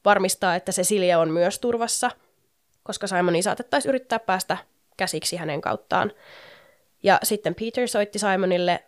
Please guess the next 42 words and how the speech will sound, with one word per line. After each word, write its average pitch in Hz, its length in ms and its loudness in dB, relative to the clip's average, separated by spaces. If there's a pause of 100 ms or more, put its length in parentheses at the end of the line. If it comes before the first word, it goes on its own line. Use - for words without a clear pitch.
ja 185 80 -6
sanoi, 190 240 2
että 175 140 -2
ne 190 60 -2
viholliset 190 440 0
on 175 100 0
nyt 165 140 -2
saaneet 131 300 -4
selville, 160 400 -4
että - 120 -10
missä - 240 -8
te - 120 -12
olette. 240 480 0 (460)
Ja 208 200 2
Simonin 180 400 0
lentokone 165 460 -2
olisi 160 200 -4
nyt - 140 -12
heti 269 260 0
lähössä, 180 520 -2 (360)
mutta 175 220 -2
ei 180 80 2
voi 185 120 2
kertoa, 180 320 -4
että 180 180 -6
minne, 175 580 0
ettei 165 320 -4
kenellekään 160 580 -4
selviä, 156 400 -4
että - 100 -8
mihin 143 200 -8
he 147 100 -10
on - 80 -8
menossa. 202 520 2 (800)
Ja 175 200 2 (180)
Simon 214 360 2
lähti 190 260 0
siitä 175 220 -6
sit 175 160 -6
aika 156 240 -2
lailla 143 240 0
vauhilla. 165 460 -2